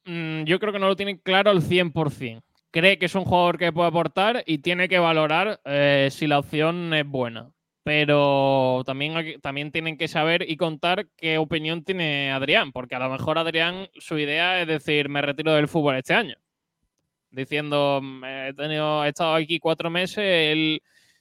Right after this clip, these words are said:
eh, he estado lesionado", no se sabe. Y, y también que creen que puede aportar al equipo, porque el,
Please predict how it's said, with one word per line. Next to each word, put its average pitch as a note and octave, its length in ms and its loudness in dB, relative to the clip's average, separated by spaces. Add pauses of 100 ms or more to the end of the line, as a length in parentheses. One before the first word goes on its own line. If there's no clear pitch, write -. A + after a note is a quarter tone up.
(120)
eh, C#3+ 420 4
he D3+ 60 4
estado E3 280 2
lesionado", F3+ 760 0 (300)
no C#3 240 -4
se D#3 160 -2
sabe. E3+ 400 0
Y, D3 360 -2
y C#3 60 -4
también C#3+ 440 -6 (100)
que D3+ 520 0 (260)
creen D3 260 0
que F3+ 140 0
puede F#3 160 4
aportar F3 360 0
al D#3 100 2
equipo, D#3+ 380 -2
porque B2 340 -6
el, A#2 340 -8